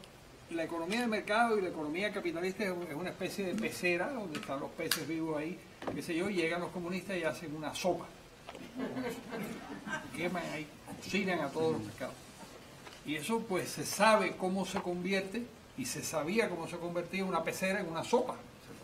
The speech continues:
Se, se daba candela y se le echaba sal y pimienta, qué sé yo, y se hacía una sopa. Ahora, ¿cómo se convierte esa sopa de nuevo en una pecera? ¿Cómo, cómo se invierte ese proceso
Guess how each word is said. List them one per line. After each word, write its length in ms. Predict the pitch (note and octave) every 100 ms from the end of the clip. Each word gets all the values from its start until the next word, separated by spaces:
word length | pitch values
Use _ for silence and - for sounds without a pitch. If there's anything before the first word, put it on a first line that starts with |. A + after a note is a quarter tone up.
| - - A#2+ - -
Se, 80 | -
se 80 | B2+
daba 180 | C3 C#3+
candela 380 | C#3+ F#3+ B3
y 40 | F#3+
se 120 | B2
le 60 | B2+
echaba 260 | D#3 D#3+
sal 260 | - A3+ A3+
y 20 |
pimienta, 400 | E3+ D3+ A3+ A#3
qué 100 | F3
sé 80 | C#3+
yo, 140 | A3 B3
y 80 |
se 120 | F#3 D3
hacía 200 | C3 F#3+
una 100 | E3+
sopa. 180 | - A#2 - - - - - - - -
Ahora, 220 | D3+ D#3 -
¿cómo 340 | G#3 C4+ C#4
se 100 | F#3+
convierte 500 | G3 F#3+ G3 B3 A#3+
esa 200 | G3 F#3+
sopa 400 | F3 A3+ A#3 G#3+
de 60 | F#3
nuevo 320 | F3+ A3+ G#3+
en 60 | F3
una 120 | F#3+
pecera? 300 | F3+ - C3+ - - - - - - - - - -
¿Cómo, 440 | F#3+ A3+ B3+ B3 A3+ A#3 - - - - - -
cómo 480 | G3+ B3 B3+ A#3+ G3+
se 300 | - - F#3
invierte 920 | F3+ E3+ E3+ F#3+ A#3+ B3+ - - D#3 C3 - - - - - A3
ese 240 | F#3 -
proceso 580 | F#3+ F#3+ G3+ G#3 G#3+ G3+